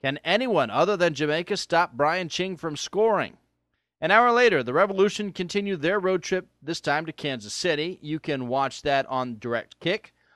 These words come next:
Also on Direct Kick, Dallas hopes to tame the Rapids in Colorado. Kickoff there is nine o'clock Eastern. And at the same time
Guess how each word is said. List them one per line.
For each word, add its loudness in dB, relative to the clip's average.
Also 0
on 2
Direct -6
Kick, -6
Dallas 0
hopes -6
to -12
tame -6
the -8
Rapids -6
in -6
Colorado. -2
Kickoff 0
there -2
is -6
nine -2
o'clock -2
Eastern. -6
And -2
at 0
the -10
same -2
time -2